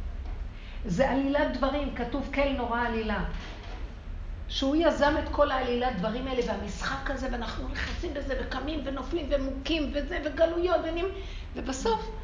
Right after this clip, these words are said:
פורים, הכו-, כולם צוחקים. המן מרים את המסכה, מרדכי גם אומר, ואז הכל בסדר גמור. זה הסוף של כל המשחק הזה.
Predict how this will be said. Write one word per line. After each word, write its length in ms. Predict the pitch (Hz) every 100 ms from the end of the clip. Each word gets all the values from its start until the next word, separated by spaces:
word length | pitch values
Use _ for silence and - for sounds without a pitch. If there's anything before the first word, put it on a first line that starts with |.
| - -
פורים, 420 | 466 508 226 440 - - -
הכו-, 280 | - 466 466
כולם 140 | 494 494
צוחקים. 460 | 453 466 - 415 453 - - - -
המן 340 | 262 277 330 277
מרים 200 | 269 262
את 60 | -
המסכה, 520 | 233 220 226 247 269
מרדכי 560 | 233 226 254 - 277 269
גם 120 | 269
אומר, 240 | 262 262 254 233 - - - -
ואז 240 | 269 320 -
הכל 240 | - 320 392 427 - - -
בסדר 320 | 294 466 466 -
גמור. 420 | 480 494 480 - - - - - -
זה 180 | 233 240 - 247 208
הסוף 340 | - 262 262
של 200 | 269 -
כל 120 | 240 226
המשחק 420 | 220 - 214 220
הזה. 240 | 170 160